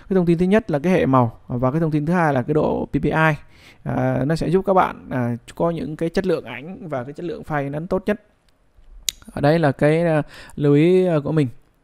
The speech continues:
à, trong cái việc mà sẽ giúp các bạn, à, có một cái file in ấn, à, và tốt hơn, chất lượng hơn.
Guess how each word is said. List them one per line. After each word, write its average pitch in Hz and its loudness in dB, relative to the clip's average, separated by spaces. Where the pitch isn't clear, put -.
à, 131 -2
trong 135 0
cái 147 0
việc 143 2
mà 117 0
sẽ 127 -4
giúp 165 2
các 175 2
bạn, 175 4
à, - -8
có 160 -2
một 147 2
cái 143 -4
file 139 0
in 135 0
ấn, 147 -2
à, 131 -4
và 117 -4
tốt 156 4
hơn, 165 6
chất - -2
lượng 156 0
hơn. 143 6